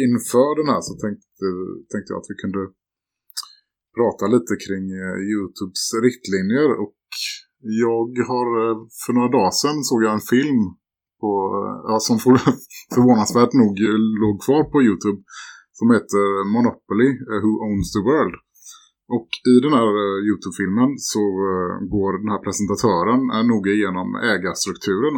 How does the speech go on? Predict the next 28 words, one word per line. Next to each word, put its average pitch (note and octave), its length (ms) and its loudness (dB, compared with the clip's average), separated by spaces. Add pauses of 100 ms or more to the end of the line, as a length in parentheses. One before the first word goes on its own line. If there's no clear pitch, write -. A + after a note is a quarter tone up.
av G#2 80 -4 (440)
alla F#2 160 -2 (100)
företag F#2 380 -2 (280)
i - 20 -8 (260)
världen. G#2 300 0 (920)
Eh, G#2 240 -2
och A2 80 0
det A2+ 80 6
är A2+ 80 6
ju A2+ 80 0
så A#2+ 120 2
då, G#2+ 120 2
om F#2+ 100 -6
man G2+ 180 -8
går G2+ 140 0
in G2 160 0
i - 100 -2
till G#2 140 -4
exempel G2 320 -6
en G2+ 140 -4
matvarubutik G2 840 -2 (140)
så A2+ 60 -4 (100)
finns G2+ 160 -8 (100)
det F#2+ 100 0 (200)
en G#2 100 -2 (100)
uppsjö - 360 -2 (160)
av G#2 40 -6 (100)
olika F#2+ 220 -8